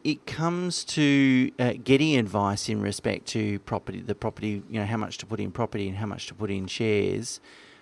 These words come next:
uh, the thing that you really need to work, look for is experience. So the firm that you, uh, that you use, uh, for that advice, uh, needs to have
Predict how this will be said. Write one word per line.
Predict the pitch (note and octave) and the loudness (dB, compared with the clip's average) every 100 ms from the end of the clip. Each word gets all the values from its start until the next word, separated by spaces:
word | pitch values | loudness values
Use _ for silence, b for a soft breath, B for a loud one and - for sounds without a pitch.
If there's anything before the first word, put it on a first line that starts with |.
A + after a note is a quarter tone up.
| B | B
uh, | A#2+ B2 | 2 2
the | B2+ | 0
thing | B2+ E3+ | 0 0
that | E3+ | 0
you | B2+ | 0
really | A#2 B2+ D3 D3 | 2 4 6 6
need | A#2 A2 | 6 4
to | A2 | 0
work, | G2 G#2 G2+ - | 2 4 4 0
look | A#2+ B2+ - | 0 0 -2
for | - G#2+ G2+ - | 0 2 2 0
is | A#2 G#2+ G#2+ G2+ - - - | -4 -2 0 -2 -6 -8 -10
experience. | G2 - A2 G#2 G2 F2+ - - - - _ - | -8 -6 -2 0 0 -2 -6 -8 -8 -8 _ -10
So | - B2+ A#2+ A#2+ A2 B B B B B | 0 4 4 4 0 B B B B B
the | C3 | -2
firm | - D#3 E3+ F#3 F3+ | 0 2 2 2 4
that | C#3+ - | 4 4
you, | B2+ A#2+ A#2 A2 G#2+ - | 4 4 4 2 -2 -2
uh, | A2+ G#2+ G#2 G2+ G2 - | 0 2 2 2 0 -2
that | G#2 - | -4 -2
you | A2+ | -2
use, | G#2 G#2 A#2+ A2 G2 G#2+ F3 - - - - | -2 0 2 4 2 -2 -6 -10 -12 -14 -6
uh, | G#2+ G2+ F#2+ F#2+ | -2 0 -2 -2
for | - A#2 B2 | 0 0 2
that | G#2 F#2+ - | 0 0 -2
advice, | A2 F#2+ G2+ F#2 G2+ C#3+ - - B B B B | -4 -2 -2 0 0 -2 -6 -12 B B B B
uh, | B2 | 0
needs | C3 C#3+ E3+ - | 4 4 2 -2
to | C3 | -2
have | A#2 B2 A#2 A2+ | 2 2 4 2